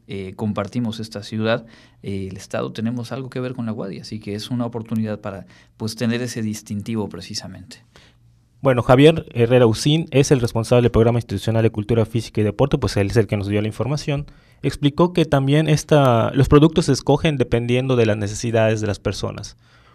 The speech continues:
Speaker 2: Por ejemplo, empezando la pandemia, se empezaron a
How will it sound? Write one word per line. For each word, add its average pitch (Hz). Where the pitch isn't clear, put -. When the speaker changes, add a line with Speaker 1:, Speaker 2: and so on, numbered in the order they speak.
Speaker 2:
Por 120
ejemplo, 123
empezando 127
la 139
pandemia, 135
se 190
empezaron 135
a 123